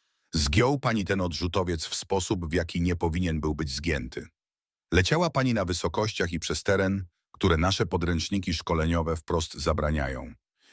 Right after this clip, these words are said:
Wykonała pani manewry, gdzie doktryna kategorycznie mówi, że samoloty nie mogą operować. Według przepisów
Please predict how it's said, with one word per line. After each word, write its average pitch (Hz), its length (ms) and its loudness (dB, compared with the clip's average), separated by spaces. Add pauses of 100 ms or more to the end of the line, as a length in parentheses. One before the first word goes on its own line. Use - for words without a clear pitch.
(160)
Wykonała 107 500 4
pani 104 260 0
manewry, 87 560 0 (280)
gdzie 82 260 2
doktryna 98 600 0
kategorycznie 90 760 0
mówi, 85 320 0
że 85 160 0
samoloty 90 540 0
nie 87 120 2
mogą 90 300 0
operować. 76 640 -6 (420)
Według 107 320 2
przepisów 95 640 -2